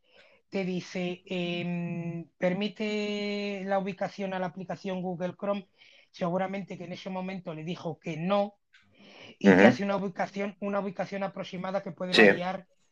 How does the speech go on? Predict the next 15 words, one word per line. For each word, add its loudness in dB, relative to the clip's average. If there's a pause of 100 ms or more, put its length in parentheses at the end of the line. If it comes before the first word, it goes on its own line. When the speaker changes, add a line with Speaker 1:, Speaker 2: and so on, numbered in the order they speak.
(260)
Speaker 1:
pues, -4
en -4
función -4
de, -2 (440)
de 0
la 0
precisión -8
que -6
tenga, -4
puede -4
variar -2
a -2
lo -4
mejor -4 (380)
en -4